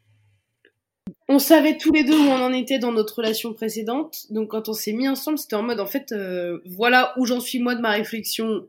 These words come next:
depuis mon ancien couple. Euh, donc, on s'est tous les deux dit ça. Et en fait, on s'est rendu compte qu'on était assez d'accord sur, euh,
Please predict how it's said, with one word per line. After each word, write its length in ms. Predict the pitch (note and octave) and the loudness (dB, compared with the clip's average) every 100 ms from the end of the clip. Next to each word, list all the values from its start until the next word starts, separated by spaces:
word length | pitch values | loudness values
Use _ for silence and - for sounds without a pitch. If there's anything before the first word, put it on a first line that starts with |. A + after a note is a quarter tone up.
| - | -16
depuis 480 | E3 F3 F3+ G#3+ G#3 | -10 -8 -6 -4 -4
mon 640 | F#3+ F#3 E3 D#3+ D#3+ E3 | -2 -2 -2 -2 -2 -2
ancien 280 | D#3+ - E3 | -4 -8 -4
couple. 300 | - F#4 - - _ _ _ _ _ _ _ _ - | -2 -2 -6 -20 _ _ _ _ _ _ _ _ -8
Euh, 200 | E3+ D#3+ | -6 -6
donc, 180 | D#3+ E3+ | -8 -10
on 40 | |
s'est 140 | E3 | -14
tous 120 | D3 E3+ | -8 -6
les 80 | E3 | -4
deux 100 | E3 | -8
dit 140 | D#3+ | -8
ça. 220 | E3 C4 | 0 2
Et 60 | A3+ | 2
en 60 | E3 | -2
fait, 160 | G#3+ | -6
on 40 | F#3+ | -6
s'est 140 | - | -8
rendu 200 | D#3+ D#3+ | -10 -10
compte 160 | F3+ G#3 | -10 -8
qu'on 100 | F3 | -6
était 200 | D#3+ D3+ | -6 -8
assez 240 | D3+ - E3+ | -8 -8 -6
d'accord 340 | D#3+ F3 E3+ | -6 -6 -10
sur, 240 | - | -12
euh, 40 | D3+ | -14